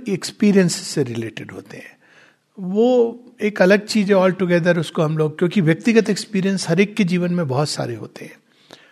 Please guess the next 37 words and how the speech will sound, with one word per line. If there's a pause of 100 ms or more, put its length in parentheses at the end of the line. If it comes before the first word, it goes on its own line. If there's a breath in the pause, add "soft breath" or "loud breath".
(380 soft breath)
और
अगर
कोई (400)
specially
उसके
बारे
में
हम
पूछना
चाहते
हैं,
we
can
do
it (200)
over
WhatsApp। (680 soft breath)
Naturally,
वो
सबके
सामने
पूछने
भी
नहीं
चाहिए। (540 soft breath)
पर (120)
एक
बात
मैं
ये
बता
दूं
कि
अनुभवों
के
बारे
में